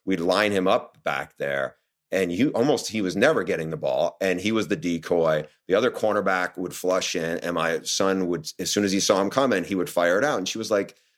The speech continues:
sh-, and I was like, "Yeah, it's a, it's a post-snap read for him." She's like, "We don't get, we, he's not using, we can't get him to use utensils at the table. Don't do these things." And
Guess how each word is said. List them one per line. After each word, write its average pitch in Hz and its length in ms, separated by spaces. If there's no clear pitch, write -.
sh-, - 120
and 104 140
I 107 80
was 107 100
like, 113 120
"Yeah, 135 160
it's - 120
a, 95 80
it's 101 200
a 107 60
post-snap 113 540
read 123 220
for 110 120
him." 110 140
She's 92 280
like, 92 260
"We 160 240
don't 269 180
get, 147 160
we, 143 120
he's 147 320
not 190 180
using, 160 400
we 131 80
can't 165 200
get 170 100
him 165 80
to 156 40
use 143 160
utensils 135 580
at 123 120
the 107 80
table. 113 440
Don't 151 320
do 185 220
these 120 260
things." 71 400
And 113 220